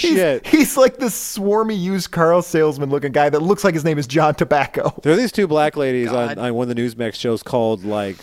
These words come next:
Speaker 2: Silk and, ah, shit, what was the name of the other lady? But they all have, like,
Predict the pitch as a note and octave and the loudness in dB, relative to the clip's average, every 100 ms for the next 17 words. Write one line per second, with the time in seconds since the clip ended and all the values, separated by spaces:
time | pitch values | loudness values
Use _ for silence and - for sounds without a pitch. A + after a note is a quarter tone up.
0 | G#2 - - - D3 F#3 G#3 - - - | -18 -16 -14 -4 0 0 -2 -8 -16 -8
1 | C3+ B2 A#2+ A#2 - B2 A2+ - - B2+ | -6 -4 -4 -6 -10 -10 -10 -8 -6 -4
2 | A#2+ C3+ B2+ A#2+ A2 G#2+ G#2 G2+ G2 F#2+ | -2 -4 -4 -4 -4 -4 -4 -4 -4 -6
3 | G2 - C#3 F#3 A#3 A3 F#3 | -6 -2 0 0 -2 -2 -2